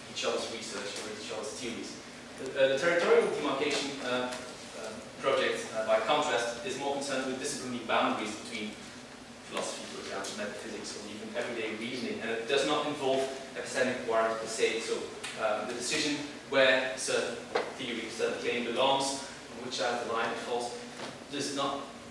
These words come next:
immediately have a bearing on its, uh, reliability, I would say, on its, uh, epistemic warrant. I think that, uh, the demarcation, the normative demarcation issue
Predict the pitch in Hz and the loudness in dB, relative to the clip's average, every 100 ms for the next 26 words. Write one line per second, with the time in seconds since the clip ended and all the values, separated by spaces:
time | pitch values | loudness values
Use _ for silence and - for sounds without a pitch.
0 | - 156 160 180 - 143 135 120 127 120 | -6 -2 0 0 0 0 0 2 2 4
1 | 120 113 - - - - 107 - 233 - | 2 -2 -2 -2 -4 -4 -4 0 2 4
2 | - - - - - - - - - - | 2 0 -2 -4 -6 -6 -6 -8 -8 -6
3 | 110 - - 117 110 - 110 110 - - | -6 -6 -8 -8 -6 -6 -4 -4 -4 -2
4 | 113 113 113 110 110 - - - - - | -2 -2 2 4 4 -2 -6 -10 -12 -12
5 | - - - - - - - - - - | -12 -12 -12 -12 -12 -4 6 8 8 4
6 | - - 131 127 127 - 120 120 - - | 2 0 4 6 6 4 4 2 -2 -6
7 | - - - 127 165 165 147 170 175 151 | -6 -8 -6 -4 4 4 6 6 6 4
8 | 127 - 131 127 - - 110 143 131 127 | 2 0 2 4 6 6 4 6 6 6
9 | 135 - 131 135 147 143 | 4 2 -2 -2 0 4